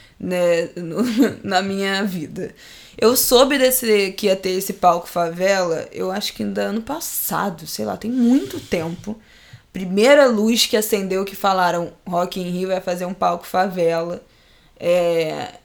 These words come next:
e aí, é, quando eu ia me indignar, é, eu não lembro mais quem, eu não lembro mesmo, falou pra mim, "Olha, mas isso teve uma reunião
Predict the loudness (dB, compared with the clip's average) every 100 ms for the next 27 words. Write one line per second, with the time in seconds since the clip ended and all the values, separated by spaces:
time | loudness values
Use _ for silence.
0 | _ -6 0 0 2 -2 -2 -4 -2 -2
1 | 0 0 0 -4 -8 -12 _ _ _ _
2 | -20 -20 _ _ _ 0 2 4 2 0
3 | -4 _ _ _ _ -20 -20 -4 2 4
4 | 4 4 4 2 2 2 2 2 2 -2
5 | -8 _ _ -2 0 2 2 2 2 2
6 | 4 2 2 0 -2 -2 -2 0 -2 -2
7 | -2 0 2 2 2 0 -4 -2 0 0
8 | -2 -2 -2 -2 0 -2 -4 -8 -4 -4
9 | -2 -4 -4 -4 -6 -10 _ 4 6 6
10 | 4 2 0 0 0 0 0 -2 -4 -6